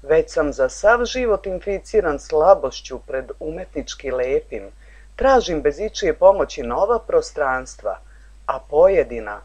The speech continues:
postiđen sa toliko mladosti i još većeg neznanja, jednostavno napuštam. Spinozinu etiku, recimo, koju bih rado da čitam,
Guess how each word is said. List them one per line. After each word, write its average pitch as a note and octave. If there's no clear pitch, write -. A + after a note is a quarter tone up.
postiđen C#3
sa C3+
toliko C#3+
mladosti D3
i C3
još C#3
većeg G3
neznanja, D#3
jednostavno E3+
napuštam. A#2+
Spinozinu D#3
etiku, D#3
recimo, D#3
koju C#3+
bih C#3
rado A3+
da E3+
čitam, E3+